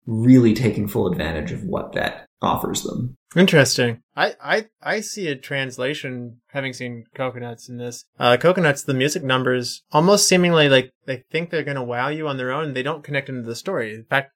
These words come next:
Speaker 2: one of them hits, like, right before an auction, like, and it doesn't really feel like, why, why are we dancing now? And it doesn't feel like it integrates with this one, whereas the music performances in this one,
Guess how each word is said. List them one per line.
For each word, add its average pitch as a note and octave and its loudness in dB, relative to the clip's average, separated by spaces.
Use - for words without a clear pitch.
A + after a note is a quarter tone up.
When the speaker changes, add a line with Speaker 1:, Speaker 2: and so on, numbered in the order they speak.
Speaker 2:
one C3+ 0
of C#3+ 2
them D3 2
hits, D#3+ 0
like, C#3+ 2
right E3 2
before D#3+ 0
an D#3+ 2
auction, A#2 2
like, B2 -2
and C3+ -4
it C3+ -8
doesn't C#3+ -6
really C#3 -2
feel C3+ 0
like, C3 -6
why, B2 2
why C#3 -2
are C3+ 0
we C#3 0
dancing C3 0
now? A#2 -10
And B2+ 4
it B2 0
doesn't D3 2
feel C#3+ 4
like B2+ 6
it - -8
integrates C3+ 4
with B2 2
this B2 2
one, C3 2
whereas A#2+ 4
the B2+ 0
music C3 2
performances C#3+ 2
in B2+ -6
this B2 -4
one, B2+ -4